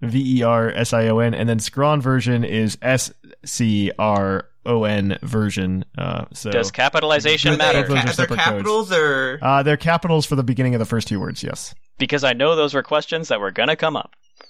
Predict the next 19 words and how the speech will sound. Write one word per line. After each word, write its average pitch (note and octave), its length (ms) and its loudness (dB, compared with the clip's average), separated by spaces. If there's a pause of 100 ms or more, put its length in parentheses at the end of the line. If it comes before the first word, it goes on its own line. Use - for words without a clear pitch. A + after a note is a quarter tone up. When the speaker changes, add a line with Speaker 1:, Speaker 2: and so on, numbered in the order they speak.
(360)
Speaker 1:
Yeah, A#2+ 160 -2
they, C3+ 160 2
they B2+ 240 2
definitely A#2+ 320 0
are. F2+ 220 -2
And A#2 200 0
so B2+ 140 0
you B2 180 2
can, B2 300 0
you C3+ 80 0
can B2+ 240 -2
put - 180 -6
those C#3+ 220 -4
in C3+ 200 0
to C3+ 80 0
get A#2+ 140 -2
some A#2 140 0
extra A#2 200 -2
entries. B2 440 0